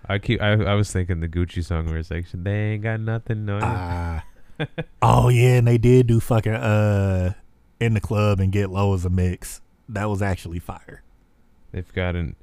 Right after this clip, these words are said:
Speaker 1: Ace of Spades by Motorhead mixed with another song.
Speaker 2: Yeah. It was some fire mixes on here.
Speaker 1: All Eyes on Me with Bittersweet Symphony.
Speaker 2: Yep.
Speaker 1: What the fuck?
Speaker 2: Yeah, that was a
Speaker 1: Another
Speaker 2: good
Speaker 1: one
Speaker 2: one.
Speaker 1: Bites the Dust with Brass Monkey.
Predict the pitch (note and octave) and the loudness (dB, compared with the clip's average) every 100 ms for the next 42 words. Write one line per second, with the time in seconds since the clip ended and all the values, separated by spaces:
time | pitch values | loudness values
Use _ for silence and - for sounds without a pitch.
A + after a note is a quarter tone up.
0 | - G#2 F#2+ - - - F#2 F#2+ F#2 F2 | -8 -4 -4 -6 -14 -6 -4 -2 -2 -4
1 | F2 F2 F#2+ G2+ G2 G2 G2 - G2+ G#2 | -2 -2 -2 -2 -2 -4 -8 -6 -6 -4
2 | G#2 A2 G#2+ A#2 A2+ A2+ F2 E2+ E2+ E2+ | -4 -6 -8 -8 -8 -6 -4 -2 -2 -2
3 | E2+ E2 E2 E2 E2+ - - D#3+ B3 - | -4 -6 -6 -8 -10 -14 0 2 4 2
4 | A2 F2+ - - A#2+ A2+ G#2 G2+ G#2+ - | 0 -2 -6 -2 0 2 2 0 0 -2
5 | F2+ E2+ E2+ F2 E2 F#2+ - _ _ _ | -4 -4 -4 -4 -6 -10 -14 _ _ _
6 | _ _ _ _ _ _ - _ - _ | _ _ _ _ _ _ -20 _ -20 _
7 | _ _ _ _ _ _ _ _ _ - | _ _ _ _ _ _ _ _ _ -20
8 | _ - G2+ G2+ G2+ G#2 G#2+ G#2 F#2+ F#2+ | _ -6 -2 0 2 2 2 2 2 2
9 | G2+ F#2+ F2+ - G2+ F#2+ F#2+ - G2 - | 2 0 -2 -2 -2 0 -2 -4 -6 -6
10 | - F#2 - A#2 B2 - - - - F#2+ | -8 -8 -6 -4 -4 -8 -16 -20 -8 -4
11 | F#2+ - - D#3+ F3+ - E3 - F#3 G2 | -4 -6 -10 -8 -8 -6 -8 -6 -4 -2
12 | F2 G2 G2 G2 G2 F#2 G2 G2 B2+ C3 | 0 0 0 0 0 0 0 2 2 4
13 | D3+ D3+ D3+ C3+ C3 C3+ B2 A2 A2 - | 4 6 4 4 4 2 -2 0 0 0
14 | A2 - G#2+ G#2 G#2+ G2 F#2+ G2 C3 | -2 -2 0 0 -2 -4 -4 -2 -4